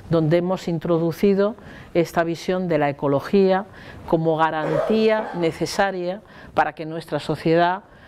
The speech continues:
progrese de una forma duradera y de una forma mucho más justa. Y ahí están, efectivamente, esos grandes ámbitos donde en cualquiera de ellos podemos hacer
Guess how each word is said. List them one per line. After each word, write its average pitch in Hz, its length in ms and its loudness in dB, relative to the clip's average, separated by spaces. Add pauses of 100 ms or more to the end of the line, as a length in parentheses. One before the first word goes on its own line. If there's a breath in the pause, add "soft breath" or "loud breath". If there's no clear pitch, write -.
(200 loud breath)
progrese 180 800 0
de 160 140 -2
una 160 160 2
forma 170 640 0
duradera 175 640 0 (340 loud breath)
y 156 60 -4
de 156 60 2
una 165 160 2
forma 170 480 -2 (100)
mucho 156 320 -2
más 127 180 2
justa. - 420 -6 (440 loud breath)
Y 143 120 6
ahí 139 200 0
están, 175 440 -2
efectivamente, 147 720 -4
esos 135 220 -6
grandes 147 460 0
ámbitos 170 640 -2 (320 loud breath)
donde 143 380 4
en 151 140 -2
cualquiera 170 560 0
de 180 80 -4
ellos 180 420 -4 (360 loud breath)
podemos 156 480 2
hacer 160 440 2